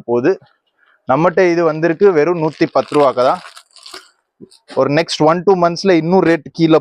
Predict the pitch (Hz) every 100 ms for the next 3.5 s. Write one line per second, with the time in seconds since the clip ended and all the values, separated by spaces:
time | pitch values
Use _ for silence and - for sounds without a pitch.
0 | 151 160 143 147 160 147 127 139 143 135
1 | 135 151 143 - 131 127 135 175 170 143
2 | 208 202 196 214 185 165 160 170 139 -
3 | 156 139 165 151 -